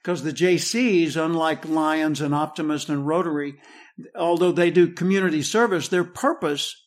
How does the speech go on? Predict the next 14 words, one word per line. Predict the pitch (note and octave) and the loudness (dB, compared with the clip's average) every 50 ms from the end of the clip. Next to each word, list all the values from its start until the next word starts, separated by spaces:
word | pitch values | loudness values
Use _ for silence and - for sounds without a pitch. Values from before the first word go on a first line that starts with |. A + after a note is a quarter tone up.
| _ _ _ _ _ _ - | _ _ _ _ _ _ -4
wasn't | E3 F3+ F#3 D#3 F3+ E3 E3+ | -2 0 0 0 0 -2 0
community, | - E3 F3 F3+ E3+ E3+ E3+ F#3+ F#3+ | 0 2 2 2 2 0 2 2 4
isn't | A3+ G#3 F3+ D#3 - - - | 4 4 2 -2 -4 -4 -6
community | - D3 D#3+ E3 E3+ D#3+ D#3 D3+ D#3 C#3+ | -4 -2 -2 0 -2 -2 -2 -4 -4 -6
service. | - - D#3 D3 C#3 B2+ C3 C#3+ E3 - - _ _ _ - - _ - | -6 -6 -6 -6 -6 -6 -8 -10 -12 -14 -18 _ _ _ -20 -20 _ -2
It's | F3+ F3 F3 - | 0 0 0 0
leadership | E3+ E3 F3 F3 F3 E3+ - F3 D#3+ - - | 0 2 4 6 6 4 4 0 -4 -4 -2
training. | - A3+ C4+ D4 D#4 A#3+ - - - - _ _ _ _ _ _ _ _ _ _ - | 0 2 2 2 2 0 -2 -6 -12 -20 _ _ _ _ _ _ _ _ _ _ -6
So | - F#3 F#3 | 0 2 2
the | F3 | 2
purpose | F3 F3+ A3 B3 A#3+ A#3+ G3 - | 2 2 2 2 2 2 0 0
of | F3+ D3+ B2+ | -2 -4 -2
J | F3 F3 E3 D3+ D3+ | 0 0 0 0 -2
C's | D3 - B3 C#4 D4+ C4 G3 E3 D#3+ D3+ - - | -2 -2 0 0 2 2 2 0 0 -2 -6 -10